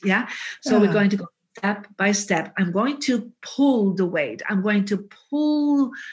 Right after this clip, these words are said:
Speaker 1: people forward. Right. And so, but I'm going to every day work hard.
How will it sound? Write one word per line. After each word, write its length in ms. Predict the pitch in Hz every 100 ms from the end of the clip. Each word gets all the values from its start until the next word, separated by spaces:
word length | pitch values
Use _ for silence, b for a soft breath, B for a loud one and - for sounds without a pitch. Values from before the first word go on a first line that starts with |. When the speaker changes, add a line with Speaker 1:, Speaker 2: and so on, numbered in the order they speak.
| B
Speaker 1:
people 360 | - 233 - 214
forward. 600 | 202 214 196 170 117 - -
Right. 320 | 190 226 277 - B B B
And 180 | - 214
so, 220 | 202 226
but 200 | 214 214 -
I'm 200 | 226 277
going 300 | 247 233 233
to 320 | - 208 202
every 340 | 202 214 220 226
day 280 | 214 202 196
work 320 | 185 180 180
hard. 420 | - 160 85 -